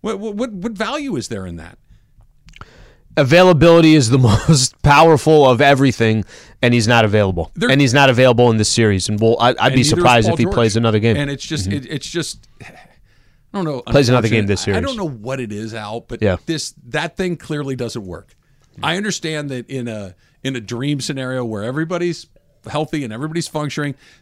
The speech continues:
Speaker 1: that maybe it kind of would look. But why would year five be different than the first four when all you've had is one or the other or both of them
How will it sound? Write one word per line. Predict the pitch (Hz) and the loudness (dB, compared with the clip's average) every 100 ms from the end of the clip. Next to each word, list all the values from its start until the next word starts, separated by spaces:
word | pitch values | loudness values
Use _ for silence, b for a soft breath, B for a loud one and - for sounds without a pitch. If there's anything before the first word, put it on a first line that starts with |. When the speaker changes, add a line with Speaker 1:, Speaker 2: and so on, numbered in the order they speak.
| b | b
Speaker 1:
that | 127 123 | -8 -2
maybe | 143 226 269 247 | -2 -2 -4 -8
it | 143 - | -12 -12
kind | - 143 160 | -10 -8 -6
of | 110 101 | -8 -8
would | 107 156 170 104 | -2 -2 -2 -6
look. | 113 185 _ _ _ _ _ _ 185 | -6 -6 _ _ _ _ _ _ -6
But | 165 | -6
why | 120 123 180 240 | -6 -4 0 0
would | 220 185 127 | -2 -6 -4
year | 147 175 | -2 -2
five | - - 160 175 135 113 - | -4 -10 -6 -4 -4 -8 -8
be | 143 | -6
different | 127 147 147 | -6 -6 -6
than | 156 143 | -6 -8
the | |
first | 131 156 147 - | -8 -8 -8 -8
four | 175 196 139 | -4 -2 -2
when | 120 120 | -6 -8
all | 135 160 | -6 -6
you've | 190 170 | -6 -8
had | 123 131 147 | -6 -6 -8
is | 117 | -10
one | 104 120 139 175 | -10 -8 -8 -8
or | 185 143 | -8 -10
the | 151 120 | -8 -10
other | 120 131 | -8 -10
or | 123 113 | -10 -10
both | 131 170 165 | -6 -8 -8
of | 120 | -10
them | 117 131 | -10 -10